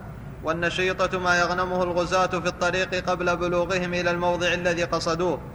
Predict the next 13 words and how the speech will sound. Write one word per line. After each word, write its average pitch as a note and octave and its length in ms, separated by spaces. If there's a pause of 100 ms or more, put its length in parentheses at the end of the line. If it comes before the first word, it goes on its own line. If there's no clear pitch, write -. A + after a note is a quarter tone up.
(260)
فكان F3+ 380
يختص F3+ 480
به F3+ 280
الرئيس F3 440
دون E3 280
غيره، D#3 420 (460)
والفضول F3 580
ما F#3 160
يفضل F3+ 380
من F3+ 140
الغنيمة F3 560
عند D#3+ 260
القسمة. D3 460